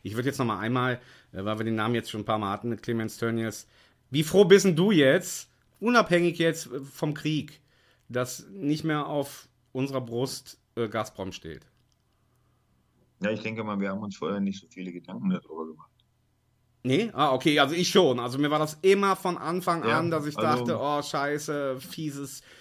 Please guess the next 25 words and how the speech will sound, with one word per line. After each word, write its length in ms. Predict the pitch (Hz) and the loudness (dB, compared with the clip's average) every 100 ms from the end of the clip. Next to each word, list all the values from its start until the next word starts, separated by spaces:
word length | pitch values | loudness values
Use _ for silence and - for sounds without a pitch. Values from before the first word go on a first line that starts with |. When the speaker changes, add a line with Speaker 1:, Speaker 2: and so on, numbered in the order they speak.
| - | -4
Speaker 1:
wie 80 | 135 | -2
hat 100 | 156 | 2
Peter 220 | - 180 | 4 4
Peters 260 | - 170 175 | 2 2 2
das 140 | 165 | 0
genannt? 260 | 165 160 147 | 0 0 0
"Süßes 340 | 151 156 131 | -2 -4 -4
Gift". 280 | 135 139 135 | 0 0 0
Also 200 | 127 131 | -4 -4
das 200 | 127 131 | -4 -4
war 80 | 147 | -4
mir 100 | 143 | -4
von 140 | 147 | -6
Anfang 260 | 131 120 110 | -6 -4 -2
Speaker 2:
Ja. 100 | 117 | -2
Speaker 1:
an 80 | 120 | -2
bewusst. 460 | 117 110 104 - | -4 -8 -10 -12
Also, 240 | 92 95 107 | -12 -12 -12
oh. 480 | 76 98 98 73 - _ | -12 -12 -12 -14 -16 _
Speaker 2:
Ja 200 | 127 143 | -6 -4
gut, 420 | 143 170 180 - - _ - | -4 -6 -6 -8 -18 _ -12
süßes 400 | 123 147 147 139 | -8 -8 -8 -4
Gift, 260 | 160 160 | -4 -4
okay. 460 | 123 120 147 160 - - - | -8 -6 -4 -4 -6 -14 -14
Sicherlich 480 | 131 151 143 135 | -6 -4 -4 -8